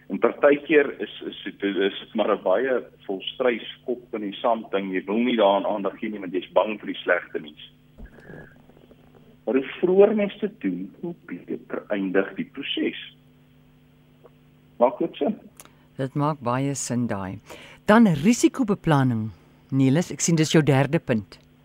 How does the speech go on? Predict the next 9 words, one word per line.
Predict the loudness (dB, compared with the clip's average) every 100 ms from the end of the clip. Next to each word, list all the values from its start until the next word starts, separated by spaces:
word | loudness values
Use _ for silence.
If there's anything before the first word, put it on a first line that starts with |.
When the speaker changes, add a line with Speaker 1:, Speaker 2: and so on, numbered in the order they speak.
| _ _ _ -10 -2
Speaker 1:
So | 4 6
belangrik, | 6 6 4 2 -6 -8 -8
so | 0 0
belangrik, | 2 -2 -4 -6
Amorey. | -6 -2 -2
So, | -2 -4
risikobeplanning, | -4 -6 -6 -4 -6 0 0 0 -2 -2
waaronder | 0 2 -2 -2 -2 -2
dit | -6